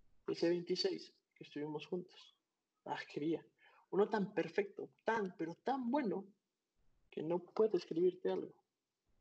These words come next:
Ahora que tengo una taza frente a mí, al lado de una chica que prefería que fueras tú. Así me encuentro, con estas ganas de querer estar contigo. Lleno de letras, de versos,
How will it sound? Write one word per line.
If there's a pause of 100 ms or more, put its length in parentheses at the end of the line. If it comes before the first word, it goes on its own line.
(640)
Ahora
que
tengo
una
taza
frente
a
mí, (560)
al
lado
de
una
chica
que
prefería
que
fueras
tú. (1040)
Así
me
encuentro, (360)
con
estas
ganas
de
querer
estar
contigo. (1500)
Lleno
de
letras,
de
versos,